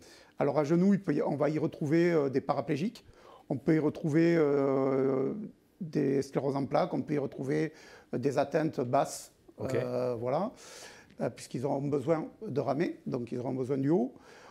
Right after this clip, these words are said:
Speaker 1: Après, on va avoir les prônes, euh, assist et non assist.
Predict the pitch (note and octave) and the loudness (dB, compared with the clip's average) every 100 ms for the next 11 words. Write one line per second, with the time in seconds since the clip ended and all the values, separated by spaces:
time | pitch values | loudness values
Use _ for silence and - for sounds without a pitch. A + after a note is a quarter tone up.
0 | - - D#3+ - G3 F3 E3 D#3+ D#3+ E3+ | -10 -4 -4 -2 0 2 4 2 2 2
1 | D#3 C#3+ - - G3 G3 F3+ D#3 - _ | 2 -2 -4 -4 0 2 2 -2 -8 _
2 | - C3+ C3+ B2+ B2 B2 B2 A#2+ A#2+ B2 | -6 -2 0 -2 -2 -2 -4 -4 -6 -8
3 | G#3 A3+ _ _ _ - E3 - E3 E3 | -10 -14 _ _ _ -2 -2 -2 -4 -2
4 | D3+ D3+ C#3+ A3 A#3 - | 0 0 -2 -2 -4 -6